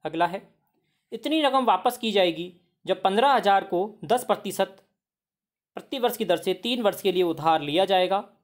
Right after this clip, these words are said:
आप डायरेक्ट फॉर्मूला लगाएंगे, उत्तर आएगा उन्नीस हज़ार नौ सौ पैंसठ।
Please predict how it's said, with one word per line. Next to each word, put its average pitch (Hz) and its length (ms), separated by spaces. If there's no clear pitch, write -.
आप 143 120
डायरेक्ट 165 260
फॉर्मूला 185 220
लगाएंगे, 185 420
उत्तर 226 260
आएगा 160 300
उन्नीस 202 300
हज़ार 156 360
नौ 151 200
सौ 147 180
पैंसठ। 165 320